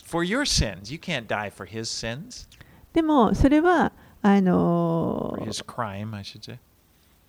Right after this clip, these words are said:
Speaker 2: 通用しません。なぜならば、私自身がもうすでに、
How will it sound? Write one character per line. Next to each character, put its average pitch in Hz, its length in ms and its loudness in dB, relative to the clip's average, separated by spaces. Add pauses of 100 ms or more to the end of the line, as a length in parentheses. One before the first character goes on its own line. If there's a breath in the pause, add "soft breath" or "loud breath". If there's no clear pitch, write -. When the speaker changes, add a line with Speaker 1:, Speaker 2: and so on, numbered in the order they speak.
(160)
Speaker 2:
通 - 180 6
用 269 160 10
し 254 140 6
ま 254 120 6
せ 247 160 4
ん。 196 60 2
な 220 100 8
ぜ 208 120 4
な 190 120 6
ら 175 100 6
ば、 233 240 6 (1900 loud breath)
私 262 340 8
自 277 300 4
身 269 80 6
が 285 100 8
も 285 120 8
う 262 60 10
す - 140 6
で 311 140 4
に、 180 240 4